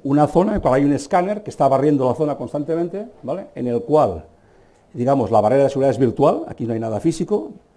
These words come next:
y el contacto no es deseado. Si yo aquí pongo la mano, obviamente el sistema se para, pero no hay nada físico, sencillamente es un escáner, ¿vale? Este tipo de aplicación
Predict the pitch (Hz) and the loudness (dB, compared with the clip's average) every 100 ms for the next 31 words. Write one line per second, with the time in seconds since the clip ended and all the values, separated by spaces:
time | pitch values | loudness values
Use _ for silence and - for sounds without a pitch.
0 | _ _ _ 120 143 147 160 147 175 175 | _ _ _ 0 2 2 2 0 0 -2
1 | 190 175 127 123 - 117 104 - 120 143 | 0 0 0 -2 -4 -2 -4 -4 -4 -4
2 | 156 151 135 135 135 147 185 143 127 143 | -4 -4 -2 2 2 2 0 -2 -2 -4
3 | 143 123 139 117 - 82 - _ _ - | -6 -6 -4 -4 -8 -10 -16 _ _ -4
4 | 123 151 143 127 160 - 104 - 127 107 | -2 0 0 -2 -4 -8 -10 -14 -12 -8
5 | 117 123 113 131 107 - 80 76 _ _ | -6 -6 -8 -10 -12 -14 -16 -18 _ _
6 | - 110 208 - - _ - - - _ | -8 -6 -6 -8 -20 _ -20 -20 -20 _
7 | _ - - 139 160 151 135 135 127 117 | _ -10 -4 -2 2 2 2 2 0 4
8 | 156 220 | 2 2